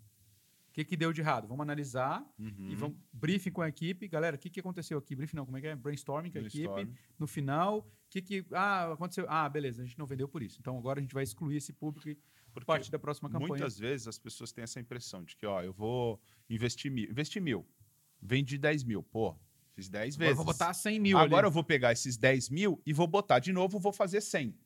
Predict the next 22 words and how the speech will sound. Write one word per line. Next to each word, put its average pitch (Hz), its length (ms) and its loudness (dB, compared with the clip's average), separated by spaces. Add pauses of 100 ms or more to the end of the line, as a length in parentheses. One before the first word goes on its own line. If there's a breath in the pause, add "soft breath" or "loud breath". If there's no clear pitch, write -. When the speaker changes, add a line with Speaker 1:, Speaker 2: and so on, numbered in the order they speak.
(260)
Speaker 1:
Não 107 200 -6
é 98 80 -4
assim 113 180 -10
que 110 80 -16
funciona. 110 220 -6
Speaker 2:
Não 113 100 -2
é 101 60 -2
assim. - 180 -10 (240)
Speaker 1:
Não 104 220 -12
é 110 40 -16
assim. 123 160 -16 (200)
Speaker 2:
Não 180 80 -14
Speaker 1:
Então, 127 100 -4
Speaker 2:
é 135 60 -4
assim 139 80 -8
Speaker 1:
assim, 127 80 -8
Speaker 2:
que 117 100 -6
funciona. - 260 -16 (400 loud breath)
Você 185 220 4
comentou 175 640 4
da 147 120 6
comunidade, 131 800 2